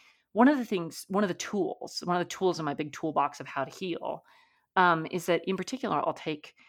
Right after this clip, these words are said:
moments in time where something happened, right? Um, and it's not, it's not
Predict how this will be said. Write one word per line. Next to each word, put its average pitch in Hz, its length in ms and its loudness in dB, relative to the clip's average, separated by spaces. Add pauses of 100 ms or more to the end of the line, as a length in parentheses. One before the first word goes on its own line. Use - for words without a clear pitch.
(240)
moments 180 420 2
in 160 100 -6
time 147 560 -6 (460)
where 151 720 0 (520)
something 233 960 0 (1400)
happened, 147 640 -6 (180)
right? 147 280 -8 (920)
Um, 170 360 0
and 262 100 2
it's 302 360 -2
not, 294 260 0
it's 226 220 -4
not 220 320 0